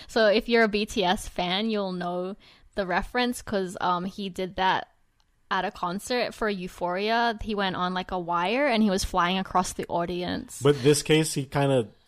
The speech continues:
Speaker 2: he was the same thing, but attached to a ceiling fan, and
Speaker 1: Flying
Speaker 2: he was
Speaker 1: across the
Speaker 2: flying,
Speaker 1: room.
Speaker 2: <laughs> flying like Superman,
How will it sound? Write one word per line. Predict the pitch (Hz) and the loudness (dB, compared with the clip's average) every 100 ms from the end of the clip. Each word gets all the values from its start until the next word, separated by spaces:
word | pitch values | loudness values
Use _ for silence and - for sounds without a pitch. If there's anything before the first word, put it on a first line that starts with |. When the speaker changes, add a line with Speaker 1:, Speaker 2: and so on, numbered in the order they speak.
| - | -10
Speaker 2:
he | 147 | 0
was | 143 120 | 2 4
the | 135 | 2
same | - 147 151 | 4 2 4
thing, | 135 123 117 | 2 0 0
but | 117 110 | -2 -2
attached | 135 143 - | 0 0 2
to | 131 | 2
a | |
ceiling | 120 135 135 147 | 2 0 0 0
fan, | 151 147 | -2 -2
and | 320 123 | -2 0
Speaker 1:
Flying | - - | 2 4
Speaker 2:
he | |
was | 131 | 2
Speaker 1:
across | - - | 4 6
the | - | 6
Speaker 2:
flying, | 220 | 6
Speaker 1:
room. | 220 247 | 6 4
Speaker 2:
<laughs> | 349 - - | 4 -2 0
flying | 151 143 139 | 4 6 6
like | 127 | 2
Superman, | - 143 120 110 98 107 | 0 0 0 0 -2 -4